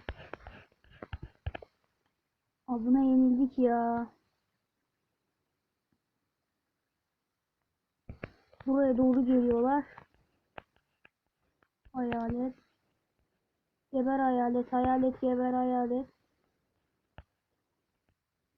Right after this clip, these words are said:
Hayaletin daha full canı var. Uf. Arkadaşlar, Muğrip de gerçekten çok güzel bir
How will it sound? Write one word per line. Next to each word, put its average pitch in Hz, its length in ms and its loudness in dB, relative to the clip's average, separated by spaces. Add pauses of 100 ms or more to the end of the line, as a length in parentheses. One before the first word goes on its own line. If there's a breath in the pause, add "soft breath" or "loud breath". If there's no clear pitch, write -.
(360)
Hayaletin 262 520 0
daha 269 140 0
full 269 240 -2
canı 262 240 2
var. 277 220 -4
Uf. 302 360 -4 (1300)
Arkadaşlar, 240 420 -4
Muğrip 233 440 0
de 254 80 4
gerçekten 240 420 -2
çok 226 200 -8
güzel 233 300 -6
bir 220 80 -12